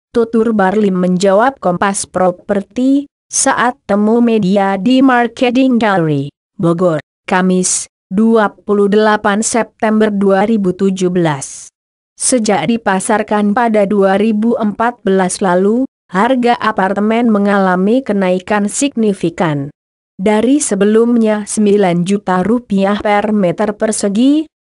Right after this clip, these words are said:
saat ini sudah berada pada level lima belas juta rupiah per meter persegi untuk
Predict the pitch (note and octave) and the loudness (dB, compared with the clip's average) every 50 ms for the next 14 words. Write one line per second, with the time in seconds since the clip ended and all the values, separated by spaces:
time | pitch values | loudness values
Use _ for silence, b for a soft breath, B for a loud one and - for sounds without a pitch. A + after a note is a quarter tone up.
0 | _ - - - - B3 - A#3 C4 C#4 - - G#3 F#3+ F#3+ G3 A3+ B3+ C4+ - | _ -10 -6 -2 -2 0 0 0 -2 -2 -4 -4 -2 0 0 2 2 0 0 -2
1 | - - C4 A#3 B3 B3 B3+ B3+ B3 A#3 G#3 G3+ F#3+ F#3+ F3+ F3+ G#3 A3 G#3+ A3 | -2 0 0 2 2 2 0 0 -2 -2 -2 0 0 0 0 0 0 0 0 0
2 | - F#3+ F3+ F#3+ G#3+ A3 A3+ A#3+ A#3 A3+ G#3+ G#3 G#3 G#3 A3 A3 G#3+ G#3 G3 G3+ | -2 -2 -2 0 0 0 0 2 2 2 0 0 0 0 0 0 2 2 2 2
3 | G3+ G#3 G3+ F#3+ F3 E3+ F3+ F#3+ F#3+ F#3+ F3+ F#3 - - - F3 G3 G3+ G3+ - | 0 0 2 0 0 0 0 0 0 0 0 -2 -6 -8 -8 -4 -4 -4 -4 -2
4 | F#3 F3+ F#3 F#3 G3+ B3 A#3+ A#3+ - G3+ F#3+ F#3+ G3 G#3 G3+ - G#3 G#3 G#3 G#3 | -2 -2 0 0 0 -2 -2 -2 -2 -2 0 0 0 -2 -2 -2 0 0 0 0
5 | G#3+ G#3+ G#3 F#3 E3+ E3 - G#3 G#3+ G#3 - A3 A3 G#3+ - G3+ F#3+ F#3+ G#3+ A#3+ | 0 0 0 0 0 0 -2 -4 -4 -2 -4 -4 -2 -2 -2 -2 -2 0 2 2
6 | C#4 - - A#3+ A3+ G#3 G3+ - G3 G3 - | 0 0 0 -2 -2 -2 -2 -2 -4 -4 -6